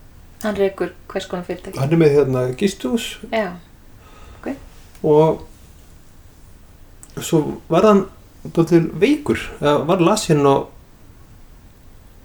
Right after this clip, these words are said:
Speaker 2: og hérna, og ég þurfti að reka fyrir hann gistihúsið.
Speaker 1: Ok.
Speaker 2: Þannig ég reið mig bara sem aðstoðarmann í eldhúsinu og svo var ég bara aðstoðar framkvæmdastjóri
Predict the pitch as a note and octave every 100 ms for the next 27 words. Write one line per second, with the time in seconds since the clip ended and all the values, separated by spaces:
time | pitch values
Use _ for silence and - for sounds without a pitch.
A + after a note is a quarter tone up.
0 | - - - - - C3+ - C#3+ C#3+ C#3
1 | C#3 D3 D3 - - D3 D#3+ B3 G#3+ -
2 | B3 E3+ D3+ G#3 A#2 - - - - -
3 | A3 - C#4+ - - - B2+ C3 D#3 E3
4 | F3+ E3 C#3+ C3+ C3+ D3 E3 D#3 C3+ C3
5 | E3+ E3 F3+ G3+ - - - - - -
6 | - C3 D3 E3+ E3+ D3+ C3+ D3+ - D#3
7 | C#3+ G3+ A#3 D3+ - A#2 A2